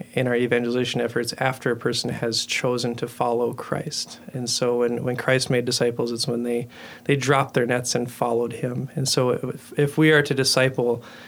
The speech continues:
we, we first have to get them p-, to that point, which the church teaches as the initial conversion, um, that,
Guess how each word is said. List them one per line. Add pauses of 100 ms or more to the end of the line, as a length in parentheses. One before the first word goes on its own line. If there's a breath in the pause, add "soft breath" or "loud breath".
(300 loud breath)
we, (100)
we
first
have
to
get
them
p-,
to
that
point,
which
the
church
teaches
as
the
initial
conversion, (500 loud breath)
um,
that,